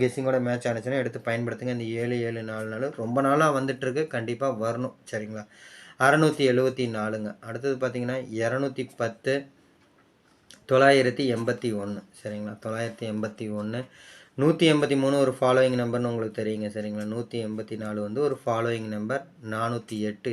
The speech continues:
ஏற்கனவே எட்நூத்தி நாலு அடிச்சிருக்கேன், நானூத்தெட்டு மீண்டுமே வந்திருக்குங்க. அதனால தான் ஜீரோ எட்டு பேர் மீண்டுமே நம்ம கொடுத்துருக்கோம், சரிங்களா? So, கண்டிப்பா வந்து பார்த்தீங்கன்னா, இதுலேருந்து கண்டிப்பா ஒரு நல்ல ஒரு வின்னிங் வரதுக்கான வாய்ப்பு இருக்கு. எல்லாரும் அதை பயன்படுத்திக்கங்க.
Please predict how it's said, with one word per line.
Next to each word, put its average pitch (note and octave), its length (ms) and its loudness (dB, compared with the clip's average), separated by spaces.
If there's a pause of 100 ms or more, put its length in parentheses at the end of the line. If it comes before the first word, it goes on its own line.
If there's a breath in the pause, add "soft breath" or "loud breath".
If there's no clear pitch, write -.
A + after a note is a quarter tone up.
ஏற்கனவே A2+ 300 -6
எட்நூத்தி A2 360 -8
நாலு A#2+ 280 0
அடிச்சிருக்கேன், A#2+ 520 -2 (380 loud breath)
நானூத்தெட்டு B2 580 0
மீண்டுமே A#2 380 -2 (160)
வந்திருக்குங்க. A2 500 -4
அதனால A2+ 320 -6
தான் G#2+ 220 -4
ஜீரோ A#2+ 200 0 (120)
எட்டு A2 240 -8
பேர் A2+ 260 -4
மீண்டுமே A2 380 -8
நம்ம G#2 200 -8 (120)
கொடுத்துருக்கோம், - 480 -10 (140)
சரிங்களா? G#2 360 -8 (640 loud breath)
So, C#3+ 80 -2 (100)
கண்டிப்பா C#3+ 320 4 (120)
வந்து C#3+ 200 4
பார்த்தீங்கன்னா, C3 340 4 (160)
இதுலேருந்து C#3 400 2
கண்டிப்பா B2+ 380 2 (100)
ஒரு B2+ 140 4
நல்ல A#2+ 140 0 (100)
ஒரு B2 120 2
வின்னிங் B2+ 280 -2
வரதுக்கான A2+ 340 -6 (100)
வாய்ப்பு B2 320 -2
இருக்கு. A#2 200 -4 (100)
எல்லாரும் A#2+ 260 0
அதை A2+ 160 -4
பயன்படுத்திக்கங்க. A#2 600 -4